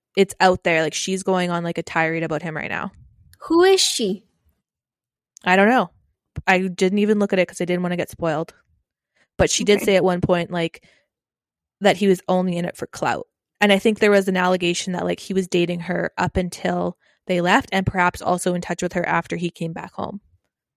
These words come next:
Speaker 2: Yeah,
Speaker 1: But I didn't wanna read it 'cause I
Speaker 2: alleged
Speaker 1: didn't wanna get spoiled.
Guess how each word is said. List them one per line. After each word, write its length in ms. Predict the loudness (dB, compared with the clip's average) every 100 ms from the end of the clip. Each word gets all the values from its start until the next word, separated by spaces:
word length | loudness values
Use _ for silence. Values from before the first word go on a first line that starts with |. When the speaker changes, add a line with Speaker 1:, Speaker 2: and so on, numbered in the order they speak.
| _ _ _ _ _ _ _
Speaker 2:
Yeah, 240 | -4 0 4
Speaker 1:
But 80 | 4
I 80 |
didn't 200 | 4 6
wanna 160 | 6 6
read 120 | 6
it 60 | 4
'cause 100 | 2
I 20 |
Speaker 2:
alleged 100 | 0
Speaker 1:
didn't 120 | 0 0
wanna 120 | -2
get 140 | -6
spoiled. 500 | -6 -6 -4 -6 -10